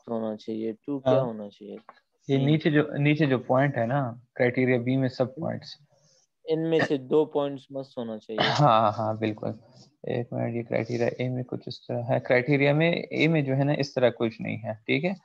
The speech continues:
Speaker 2: वो जो है ना आपको easily सब कुछ, ये थ्री points जब आपके mind में हो तो आप इसके base पे जो है ना questions वगैरह पूछते हैं उनके parents से या खुद observe करते हैं। But criteria B में जो है ना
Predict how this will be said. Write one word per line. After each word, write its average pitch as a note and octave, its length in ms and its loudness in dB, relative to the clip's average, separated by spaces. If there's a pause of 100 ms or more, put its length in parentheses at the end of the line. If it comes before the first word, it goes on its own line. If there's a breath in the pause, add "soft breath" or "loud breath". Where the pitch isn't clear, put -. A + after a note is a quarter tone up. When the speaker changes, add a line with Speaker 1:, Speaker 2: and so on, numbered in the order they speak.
(360 soft breath)
Speaker 2:
वो D3+ 120 4
जो D#3+ 100 4
है D#3 80 4
ना D3+ 100 2
आपको C#3 600 2
easily D3 360 0
सब C3 300 -4
कुछ, C#3 400 -2
ये B2 120 2
थ्री B2+ 220 0
points C#3 300 -2
जब A#2+ 160 -2
आपके B2 280 2
mind A#2+ 300 0
में A#2 80 -4
हो B2 280 -2 (300 soft breath)
तो - 60 0
आप C#3+ 420 2
इसके C3+ 220 -4
base B2+ 280 0
पे A#2 60 -6
जो A#2+ 100 -4
है A#2+ 100 -2
ना A#2+ 100 -2
questions B2 580 -2
वगैरह G#2+ 240 0
पूछते A2+ 440 -6
हैं A#2+ 120 -4
उनके A#2+ 280 -6
parents A#2 420 -4
से A2+ 80 -6
या A2+ 160 4
खुद A2+ 200 -2
observe A2 400 2
करते G#2+ 240 -8
हैं। A2 220 -12
But B2+ 160 4 (500 loud breath)
criteria B2+ 600 2 (520)
B D3 220 2
में F#3 160 0
जो C3 120 -2
है C3+ 80 -2
ना D#3 240 2